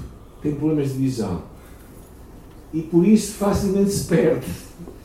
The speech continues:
Tem uma, um péssimo sentido de orientação. Eu sei que há pessoas que parecem mais ovelhas do que outras, porque se perdem muito. Mas as ovelhas têm estas características, não é? Também são animais muito sensíveis.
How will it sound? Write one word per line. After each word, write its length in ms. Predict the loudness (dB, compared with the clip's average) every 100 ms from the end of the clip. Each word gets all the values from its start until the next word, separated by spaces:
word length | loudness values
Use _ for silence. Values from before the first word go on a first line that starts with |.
| -20 -20 -20 -20 -18 -6
Tem 160 | 0 2
uma, 340 | 4 2 0
um 320 | 0 0 0 -2 0
péssimo 500 | 4 6 6 2 0
sentido 360 | -2 2 4
de 60 | 4
orientação. 580 | 4 0 -4 -6 -8 -10 -12 -18 -20 -20 -20 -20 -20 -20 -18
Eu 40 | -4
sei 140 | -2
que 80 | 0
há 60 | 0
pessoas 260 | 4 2
que 60 | 4
parecem 260 | 4 4
mais 220 | 4 6 4
ovelhas 340 | 4 4 2
do 80 | 0
que 180 | 0 0
outras, 300 | 0 -2 -8
porque 260 | -4 -2
se 120 | -2
perdem 520 | 0 -2 -4 -6 -6 -4
muito. 420 | -8 -10 -14 -14 -10 -10 -10 -12 -14 -10 -6 0
Mas 400 | 2 2 -2 0
as 160 | 2
ovelhas 380 | 4 4 4 4
têm 240 | 4 2
estas 300 | 2 2 2
características, 1040 | 6 6 4 0 2 2 0 -6 -10 -10 -12 -12
não 220 | -12 -10
é? 60 | -10 -14 -20 -20 -20 -20 -12
Também 260 | -4 0 0
são 240 | 2 2
animais 560 | 4 4 4 6 6 4
muito 260 | 2 0
sensíveis. 840 | 2 4 4 6 4 4 0 -2